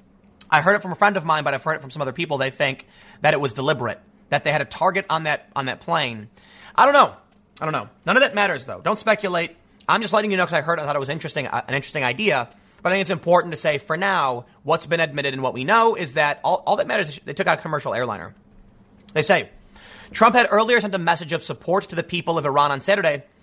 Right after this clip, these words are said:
saying, 'We are inspired by your courage as thousands of angry demonstrators protested the regime in the streets of Tehran.'"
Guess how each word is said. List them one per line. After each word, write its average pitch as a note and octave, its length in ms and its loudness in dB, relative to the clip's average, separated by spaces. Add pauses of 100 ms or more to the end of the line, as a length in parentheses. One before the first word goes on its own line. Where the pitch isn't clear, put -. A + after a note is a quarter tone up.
(140)
saying, F3+ 400 0 (340)
'We E3+ 140 4
are F#3 60 6
inspired G#3 520 2
by A3 120 2
your G#3 140 0
courage F3 420 -2
as D3+ 180 -4
thousands E3+ 420 0
of F#3+ 160 -6
angry D#3 300 -4
demonstrators C#3 580 -4
protested D3+ 400 -2
the C3+ 80 -8
regime D3+ 380 -6
in D#3 60 -6
the C#3+ 60 -6
streets C3 300 -6
of B2 80 -10
Tehran.'" C3+ 460 0